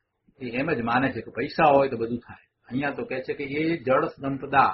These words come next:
પૈસા, લક્ષ્મી, એ બધું, એ કાંઈ પરમ સુખ દેવા માટે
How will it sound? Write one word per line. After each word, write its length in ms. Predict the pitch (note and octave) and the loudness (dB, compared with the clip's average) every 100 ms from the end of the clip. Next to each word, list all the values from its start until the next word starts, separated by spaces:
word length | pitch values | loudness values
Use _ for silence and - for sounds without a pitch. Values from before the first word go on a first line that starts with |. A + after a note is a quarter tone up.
| - | -2
પૈસા, 440 | A#2+ B2 C3+ A#2+ - - | -8 -4 -2 -2 -4 -8
લક્ષ્મી, 420 | A#2+ - - A#2+ A#2+ | -14 -14 -6 -4 -4
એ 40 | |
બધું, 320 | B2+ D3 C3+ F#2+ _ _ _ _ _ _ _ _ | -6 -6 -8 -12 _ _ _ _ _ _ _ _
એ 100 | C#3 D#3 | -6 -4
કાંઈ 320 | D3 D3 D3+ | -2 -2 -4
પરમ 240 | - C3+ D#3+ | -4 -4 -4
સુખ 240 | - E3 D3+ | -6 -6 -2
દેવા 320 | C#3 C#3 D3+ | 0 2 4
માટે 300 | C#3 C3+ D#3 | 4 2 0